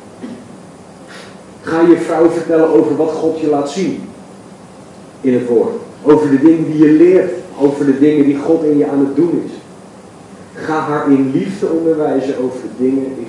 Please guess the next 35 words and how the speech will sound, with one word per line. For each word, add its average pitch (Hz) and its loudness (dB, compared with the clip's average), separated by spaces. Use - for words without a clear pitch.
God 107 -6
in 113 -10
zijn 113 -8
woord 110 -6
zegt. - -14
En 101 -12
nogmaals, 98 -8
vrouwen, 120 -2
dat - -4
betekent 104 -2
dat 101 -8
jullie 131 0
bereid 139 0
moeten 139 -4
zijn 113 -8
om 117 -10
te 127 -8
luisteren. 123 -6
Je 127 -4
moet 131 2
luisteren 139 2
naar 127 -2
God 147 0
door 127 2
je 120 -4
man 117 -6
heen. 120 -4
Dus 131 -10
je 135 -2
moet 156 4
ook 113 4
echt 117 -6
geloven 156 4
dat 143 -2
God 156 -2